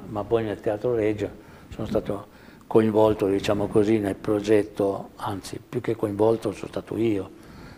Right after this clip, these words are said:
a doverlo suggerire perché manco ci pensavano, non-, nonostante il fatto che io per dieci anni sia stato nel consiglio di amministrazione del teatro,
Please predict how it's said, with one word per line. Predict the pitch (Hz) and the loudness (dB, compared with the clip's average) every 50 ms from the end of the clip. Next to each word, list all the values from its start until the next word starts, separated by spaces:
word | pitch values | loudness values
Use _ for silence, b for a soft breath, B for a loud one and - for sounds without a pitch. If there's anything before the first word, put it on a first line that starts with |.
| B B | B B
a | - 104 | -10 -6
doverlo | 95 107 104 110 107 107 104 | -4 -2 0 2 2 2 0
suggerire | - - 107 95 107 98 104 117 120 107 | -2 -4 -4 -2 0 2 4 4 4 2
perché | 98 - 98 - 95 | 2 -2 -4 -4 -4
manco | 98 101 101 - - | -4 -4 -4 -6 -8
ci | - - - | -8 -8 -8
pensavano, | - 92 95 - - 104 92 92 98 98 104 117 117 B B B B B B B B B B - - | -8 -8 -6 -6 -4 -4 -4 -4 -6 -6 -6 -8 -8 B B B B B B B B B B -12 -8
non-, | 117 104 104 104 101 104 101 - - | -4 -4 -2 -2 -4 -4 -6 -6 -4
nonostante | 117 104 104 104 101 - 113 110 - 117 | -2 -2 -2 -2 0 0 -2 0 2 2
il | 101 | 6
fatto | - 113 110 - 123 | 6 6 6 6 4
che | 98 - 98 | 2 4 4
io | 98 104 107 104 98 - - - - - - | 4 6 6 4 4 0 -4 -10 -12 -14 -2
per | - 107 101 92 | 2 2 2 2
dieci | - 107 107 101 - 117 107 | 2 0 0 0 2 0 0
anni | 104 107 107 95 | 2 0 -2 -4
sia | - - 98 | -4 -6 -6
stato | - - 113 - - 104 | -4 -4 -6 -4 -4 -6
nel | 98 95 | -6 -6
consiglio | - 104 95 - 107 101 | -8 -10 -10 -8 -8 -10
di | 101 | -10
amministrazione | 101 95 101 98 - - 107 - - 107 104 | -10 -12 -12 -12 -12 -14 -12 -12 -12 -12 -12
del | 104 98 - | -12 -12 -8
teatro, | - 107 101 - - - - 139 151 - | -6 -4 -4 -4 -4 -2 0 0 0 -2